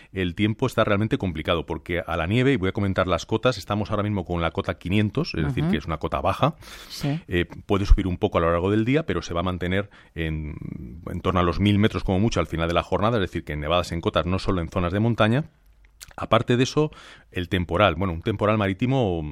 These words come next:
Speaker 1: de primer orden, es decir, están soplando vientos del nordeste fortísimos desde el litoral norte de Cataluña hasta el sureste, como digo, y Baleares,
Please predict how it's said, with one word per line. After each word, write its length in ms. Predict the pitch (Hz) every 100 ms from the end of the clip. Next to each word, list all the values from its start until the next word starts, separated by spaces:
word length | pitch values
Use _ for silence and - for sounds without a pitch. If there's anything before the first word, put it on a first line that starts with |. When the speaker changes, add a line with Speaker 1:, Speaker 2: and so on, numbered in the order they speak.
| 76
Speaker 1:
de 180 | - 80
primer 280 | 78 80 87
orden, 320 | 123 92 78
es 80 | 85
decir, 220 | 85 92
están 260 | 78 95 95
soplando 420 | 101 98 98 98
vientos 480 | 87 101 104 104 92
del 140 | 92
nordeste 380 | 90 90 95 101
fortísimos 800 | - 90 80 110 - 120 147 - - - - - -
desde 420 | 80 90 85 87
el 80 | 87
litoral 580 | 87 90 92 104 98 92
norte 260 | 98 -
de 80 | 95
Cataluña 600 | 98 95 92 101 117 123
hasta 200 | 98 -
el 60 | 85
sureste, 380 | 87 87 -
como 200 | - 90
digo, 180 | 90 101
y 40 | 110
Baleares, 560 | 85 82 92 139 -